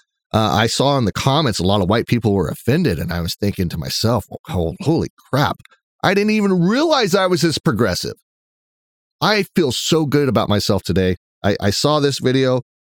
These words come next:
and I started tallying up. I, I, I mean, I, hey,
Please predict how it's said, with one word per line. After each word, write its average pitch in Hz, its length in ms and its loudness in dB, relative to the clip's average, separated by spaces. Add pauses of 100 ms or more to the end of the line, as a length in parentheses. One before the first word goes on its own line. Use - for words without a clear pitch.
(120)
and 92 60 2
I 90 40 2
started 107 360 0
tallying 131 380 0
up. 117 120 -2
I, 117 160 2
I, 113 200 0
I 101 40 -8
mean, 101 220 -2 (100)
I, 98 100 0 (160)
hey, 185 220 0